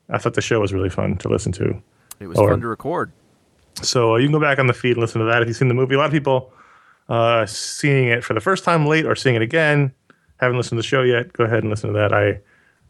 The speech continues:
Speaker 1: I highly recommend
Speaker 2: I
Speaker 1: it.
Speaker 2: like that people in the middle of this week were like, "Oh, I'm finally getting to go see Avengers." Like, we're used to things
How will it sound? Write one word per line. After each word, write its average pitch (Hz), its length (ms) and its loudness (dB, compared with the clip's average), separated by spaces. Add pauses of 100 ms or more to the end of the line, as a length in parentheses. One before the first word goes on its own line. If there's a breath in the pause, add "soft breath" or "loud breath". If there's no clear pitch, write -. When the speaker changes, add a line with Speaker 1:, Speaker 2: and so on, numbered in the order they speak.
Speaker 1:
I 107 140 -4
highly 104 240 -2
recommend 104 420 -4
Speaker 2:
I 104 60 -2
Speaker 1:
it. 104 100 -2
Speaker 2:
like 214 100 -4
that - 200 -8 (300 loud breath)
people 170 280 -2
in 156 80 -4
the 135 80 -4
middle 127 240 0
of 117 100 -2
this 120 200 -4
week 113 220 -6
were 113 80 -2
like, 104 200 -4
"Oh, 156 220 -2
I'm 92 100 -6
finally 160 460 2
getting 127 240 -2
to 117 60 -6
go 120 100 0
see 127 180 -4
Avengers." 104 540 -4
Like, 104 180 -8
we're 117 100 0
used 107 240 -2
to 95 60 -6
things 92 280 -8